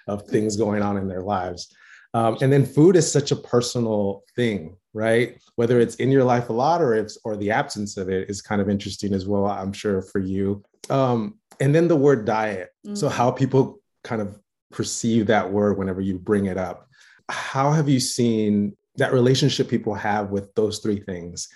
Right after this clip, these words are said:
Speaker 1: when they come see you?
Speaker 2: Yeah, everyone's starting point is a little bit different. Um, I actually looked up the definition. Let me see if I can find it. But I looked
Speaker 1: Okay.
Speaker 2: up the definition of diet 'cause I was curious and, like, what, how are, how is, like, Webster actually defining this?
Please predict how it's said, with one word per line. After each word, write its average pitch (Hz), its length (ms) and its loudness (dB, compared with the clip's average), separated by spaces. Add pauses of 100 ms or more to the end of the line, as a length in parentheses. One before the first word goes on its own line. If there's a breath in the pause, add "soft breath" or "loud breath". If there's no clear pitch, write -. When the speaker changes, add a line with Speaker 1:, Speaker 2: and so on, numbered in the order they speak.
(120)
Speaker 1:
when 98 240 -2
they 98 140 0
come 104 240 -6
see - 160 -6
you? 82 320 -10 (160)
Speaker 2:
Yeah, 180 420 -2
everyone's 302 460 0
starting 214 440 -2
point 208 280 -8
is 208 140 -6
a 185 60 0
little 180 280 0
bit - 240 -8
different. 190 580 -4 (500 loud breath)
Um, 190 840 -2 (460)
I 214 100 0
actually 254 400 0
looked 196 360 0
up 185 220 -2
the 202 60 -6
definition. 185 580 -4
Let 190 140 -6
me 202 100 -6
see 220 140 -6
if 220 80 -8
I 220 40 -6
can 208 160 -4
find 185 220 -2
it. 185 140 -4
But 214 80 2
I 220 60 4
looked 240 200 2
Speaker 1:
Okay. 311 80 -2
Speaker 2:
up 285 60 -4
the 370 200 -4
definition 202 480 -6
of 196 60 -10
diet 202 340 2
'cause - 120 -12
I 202 120 -2
was 196 200 -4
curious 214 560 -2
and, 202 80 -8
like, 196 200 -10
what, 247 380 0 (360 soft breath)
how 220 140 0
are, 233 320 0
how 208 360 -4
is, 202 260 -4
like, 185 200 -2
Webster 180 360 -2
actually 180 400 -4
defining 180 640 -6
this? 262 440 -4